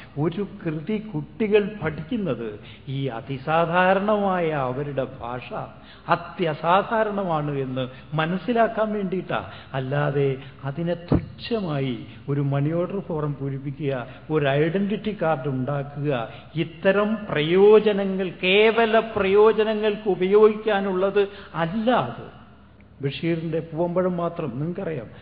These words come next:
അല്ല, പൂവമ്പഴം അല്ല, തേന്മാവ് എന്ന് പറയുന്ന കഥ നിങ്ങൾക്കറിയാം. ഉച്ച-, ഒരു ഇതുപോലുള്ള ചൂടേറിയ ഒരു കാലത്ത് വീട്ടിൽ കയറി ചെല്ലുന്നു. അങ്ങനെ വീട്ടിൽ കയറി ചെല്ലുന്ന സമയത്ത് ആ വീട്ടിൽ വെള്ളം ചോദിക്കണു, വെള്ളം കൊടുക്കണു, ഒപ്പം തന്നെ ചോദിക്കാതെ ഒരു മാധുര്യവും കൊടുക്കണു,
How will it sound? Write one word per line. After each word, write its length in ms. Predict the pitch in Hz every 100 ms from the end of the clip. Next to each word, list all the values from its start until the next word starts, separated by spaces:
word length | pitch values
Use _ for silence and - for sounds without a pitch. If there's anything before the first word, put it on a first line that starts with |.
| - -
അല്ല, 100 | 147
പൂവമ്പഴം 460 | 143 160 175 180
അല്ല, 180 | 131 123
തേന്മാവ് 720 | 120 143 151 165 180 180 180
എന്ന് 160 | 175 175
പറയുന്ന 340 | 170 170 170
കഥ 320 | 165 151 -
നിങ്ങൾക്കറിയാം. 680 | 170 160 156 170 165 165 151 - - -
ഉച്ച-, 400 | 147 143 - 160
ഒരു 500 | 156 139 131 127 123 117 - 165
ഇതുപോലുള്ള 720 | 160 185 208 208 196 180 156
ചൂടേറിയ 800 | - 151 165 202 208 214 208 196
ഒരു 180 | 180 170
കാലത്ത് 300 | 143 170 185
വീട്ടിൽ 280 | 139 160 202
കയറി 200 | 190 180
ചെല്ലുന്നു. 360 | 190 190 240 247 - - 160
അങ്ങനെ 240 | 165 170
വീട്ടിൽ 400 | 147 165 165 202 196
കയറി 220 | 175 165
ചെല്ലുന്ന 380 | 165 165 156 160
സമയത്ത് 600 | 160 143 147 - 151 120 - - -
ആ 100 | 156
വീട്ടിൽ 500 | 135 139 143 156 135 - - - - -
വെള്ളം 360 | 139 156 190
ചോദിക്കണു, 340 | 151 147 175 196
വെള്ളം 400 | 147 127 156 208
കൊടുക്കണു, 340 | 156 131 123
ഒപ്പം 420 | 131 123 - 185
തന്നെ 160 | 165 160
ചോദിക്കാതെ 1080 | 165 143 156 185 214 202 202 196 190 190 170
ഒരു 160 | 151
മാധുര്യവും 760 | 131 127 170 151 233 214 202 196
കൊടുക്കണു, 500 | 160 139 147 139